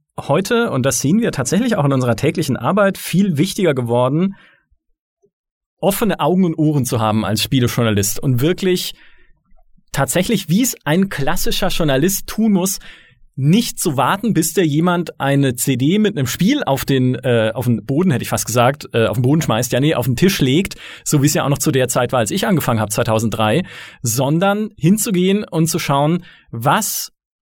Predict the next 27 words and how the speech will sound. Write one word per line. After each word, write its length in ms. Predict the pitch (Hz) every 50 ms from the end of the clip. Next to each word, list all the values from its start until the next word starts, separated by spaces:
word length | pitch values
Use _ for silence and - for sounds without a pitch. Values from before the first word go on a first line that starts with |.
| _
ist 240 | 180 202 196 - -
denn 100 | 208 190
gerade 300 | - - 165 165 180 -
angesagt? 360 | 180 190 175 139 123 110 -
Was, 280 | - 160 175 - - - - - - _ _ _ _ _ -
worüber 420 | 143 147 190 226 254 196 190 185
munkeln 520 | 170 160 180 202 233 - - 233 214 196
denn 220 | 165 170 180 185 175
vielleicht 480 | - - 156 156 160 170 165 - -
gerade 240 | - 143 139 127 123
meine 380 | 120 120 127 156 214 247 240 247
User? 540 | 208 220 220 220 208 190 202 190 185 170 135
Worüber 300 | 143 147 151 135 139 135
munkelt 480 | 139 147 160 170 160 - 160 147 -
man 180 | - 139 135 127
denn 140 | 131 127 131
gerade 400 | 135 127 123 127 123 123 117 -
auf 260 | 113 107 - - 123
Reddit? 440 | 151 208 226 247 240 214 196 - 156
Worüber 300 | 131 139 147 147 143 147
munkelt 400 | 139 143 151 170 175 175 170 156
man 140 | - 147 143
vielleicht 280 | 139 - 139 123 117 -
auch 100 | - 123
ein 80 | 127 117
bisschen 220 | 110 - - 117
lauter 480 | 110 120 147 190 220 208 208 202 190